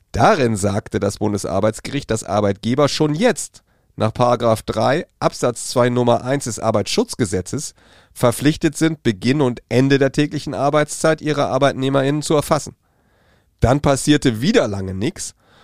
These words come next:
und nun soll es tatsächlich zu einer entsprechenden Änderung im Arbeitszeitgesetz kommen. Was wissen wir relativ sicher?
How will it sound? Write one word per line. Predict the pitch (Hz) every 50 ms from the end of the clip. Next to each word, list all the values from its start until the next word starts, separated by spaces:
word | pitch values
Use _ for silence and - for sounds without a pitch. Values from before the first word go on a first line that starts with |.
| _ _ _ _
und | - 131 131 131
nun | 143 170 214 202
soll | 165 156 151 156
es | 151 -
tatsächlich | - 143 120 - - 131 131 - 160 131
zu | - - - 117
einer | 80 110 117 120 120
entsprechenden | 104 104 - - - 113 117 - 123 113 107
Änderung | - - 110 113 113 113 104 110 113 113
im | 110
Arbeitszeitgesetz | 101 110 120 120 120 - - - 107 110 - - - - - - -
kommen. | - - - - - _ _ _ _ _ _ - _ _ _ _ _ _ _ _ _ _
Was | - 120 165 -
wissen | 175 196 185 - 175
wir | 147 147 135
relativ | 139 139 139 131 - 127 110
sicher? | - - 110 117 - 160 196